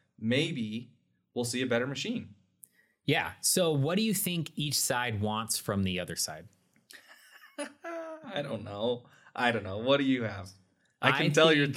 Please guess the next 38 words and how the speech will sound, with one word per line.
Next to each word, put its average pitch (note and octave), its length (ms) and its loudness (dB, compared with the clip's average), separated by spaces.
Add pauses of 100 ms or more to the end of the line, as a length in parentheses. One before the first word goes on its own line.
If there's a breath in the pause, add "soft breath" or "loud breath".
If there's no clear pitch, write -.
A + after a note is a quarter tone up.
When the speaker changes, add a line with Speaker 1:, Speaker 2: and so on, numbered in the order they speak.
(120)
Speaker 1:
thinking A#2+ 120 -2
of A2+ 80 -2
something A#2 360 -4
Speaker 2:
I C#3+ 140 0
have G#3+ 200 2
Speaker 1:
already. G3 140 0
Speaker 2:
a - 40 -6
few F#3 240 -2
thoughts, A#2+ 520 0
and C3+ 420 0 (100)
again, A#2+ 400 0
I A#2+ 200 -2
don't C#3+ 200 0
use B2+ 180 -2
an B2 60 -2
Ultimaker, A2+ 540 -2
but G#2+ 160 0
we A2 80 -2
see A#2 280 0
a, A2 60 -4
we B2 160 -2
do C#3 140 0
see D3 160 2
a C#3 80 0
lot A#2+ 160 2
of A2 60 -2
Ultimakers. F2+ 640 -4
Speaker 1:
I A#2+ 40 0
can C#3 160 -4
think C3+ 120 -4
of G#2+ 100 -6
one A2+ 320 -2
thing. G2 380 -10 (680)
Speaker 2:
What? - 180 0
Speaker 1:
Ultimaker A#2+ 380 0
wants A2+ 320 -4 (140)
the G#2+ 80 -8
Stratasys G#2 920 -6